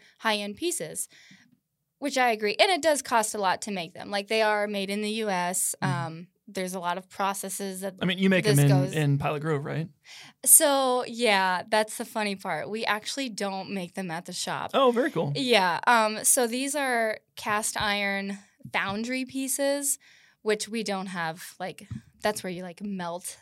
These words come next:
Speaker 1: the metal,
Speaker 2: Mm-hmm.
Speaker 1: pour it in. We don't have that at the shop.
Speaker 2: Sure.
Speaker 1: Um,
Speaker 2: But they are made in the U S, right?
Speaker 1: They are made in
Speaker 2: Awesome.
Speaker 1: the U S. They're actually made in Iowa, so that's cool, too.
Speaker 2: Very cool.
Speaker 1: Yeah. Um, oh, another cool thing, um,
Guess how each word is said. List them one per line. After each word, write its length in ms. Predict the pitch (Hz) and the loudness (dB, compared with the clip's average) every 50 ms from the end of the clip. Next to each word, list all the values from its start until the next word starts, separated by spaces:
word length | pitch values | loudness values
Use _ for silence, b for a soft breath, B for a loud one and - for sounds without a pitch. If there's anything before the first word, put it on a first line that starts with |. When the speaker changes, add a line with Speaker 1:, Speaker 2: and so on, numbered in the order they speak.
| _ | _
Speaker 1:
the 80 | - 185 | -10 -10
metal, 280 | 175 170 170 190 214 196 | -8 -8 -8 -2 2 4
Speaker 2:
Mm-hmm. 240 | 151 139 135 127 127 131 _ _ _ - | 4 4 4 2 -2 -8 _ _ _ -14
Speaker 1:
pour 240 | - - 180 175 | -8 -6 -6 -4
it 60 | 170 170 | -4 -6
in. 280 | 170 170 160 156 156 - | -8 -8 -10 -12 -14 -14
We 240 | - 202 208 220 208 | -14 -8 -4 -2 -2
don't 220 | 190 185 160 156 165 | -2 -2 -4 -6 -10
have 260 | 160 - - - - | -12 -12 -12 -12 -10
that 160 | - - - | -12 -12 -10
at 160 | - - - | -10 -12 -14
the 100 | - - | -14 -14
shop. 340 | - - - - - - - - - | -12 -10 -8 -8 -10 -10 -12 -14 -16
Speaker 2:
Sure. 180 | - - 131 139 143 B B B B - | -12 -10 -10 -10 -12 B B B B -2
Speaker 1:
Um, 340 | 214 190 170 165 156 160 | -2 0 0 -2 -6 -6
Speaker 2:
But 140 | 175 165 143 | -4 -2 2
they 80 | 156 160 | 4 6
are 100 | 170 180 | 6 6
made 120 | 180 180 | 6 4
in 60 | 175 | 4
the 80 | 175 170 | 4 4
U 120 | 170 160 143 | 4 4 4
S, 160 | 147 143 - | 2 0 0
right? 240 | 139 139 143 143 247 | 0 0 0 2 4
Speaker 1:
They 160 | 269 262 262 | 4 6 6
are 120 | 269 294 | 6 6
made 100 | 302 311 330 | 6 4 4
in 40 | 339 | 2
Speaker 2:
Awesome. 100 | 339 339 | 2 0
Speaker 1:
the 60 | 349 330 | 0 2
U 80 | 320 | 4
S. 160 | 302 311 320 | 4 4 4
They're 100 | 311 311 | 2 2
actually 380 | 254 - 220 214 - - 294 294 | 2 2 2 0 -2 -4 -2 0
made 220 | 277 262 254 233 | 0 2 2 0
in 60 | 220 214 | 0 0
Iowa, 420 | 226 254 311 - 220 175 175 185 | 0 2 2 2 2 2 2 2
so 180 | 208 - - 226 | 0 0 -2 0
that's 240 | 214 214 233 247 - | 0 0 -2 -2 -4
cool, 240 | - - 208 190 190 | -6 -4 -4 -4 -4
too. 260 | 185 - 302 285 202 - | -4 -4 -2 -2 -2 -2
Speaker 2:
Very 280 | - 139 139 139 139 143 | -2 -2 -2 -2 -2 -6
cool. 220 | 143 143 - 143 | -6 -8 -8 -6
Speaker 1:
Yeah. 260 | 139 226 220 190 - - 185 _ B B B B B B B B B - | -4 -2 -2 -2 -2 -4 -12 _ B B B B B B B B B 0
Um, 480 | 220 214 202 190 185 175 175 175 175 _ _ _ _ - _ _ _ - - - | 2 2 2 0 -2 -4 -8 -12 -16 _ _ _ _ -20 _ _ _ -16 -10 -6
oh, 300 | 269 254 208 185 - _ - | -4 -2 -4 -4 -6 _ 0
another 400 | - 277 262 254 247 254 285 294 | 2 2 4 4 2 0 0 -4
cool 240 | - - 294 294 302 | -6 -8 -10 -10 -8
thing, 420 | 285 - 302 294 294 294 294 302 311 b b b b b b b b b b _ _ _ _ _ _ _ _ _ _ _ - - - - - - | -6 -4 -4 -2 -2 -2 -4 -6 -10 b b b b b b b b b b _ _ _ _ _ _ _ _ _ _ _ -8 -8 -8 -6 -4 0
um, 500 | 233 214 190 180 170 165 175 180 196 | 0 0 0 0 -4 -6 -10 -14 -14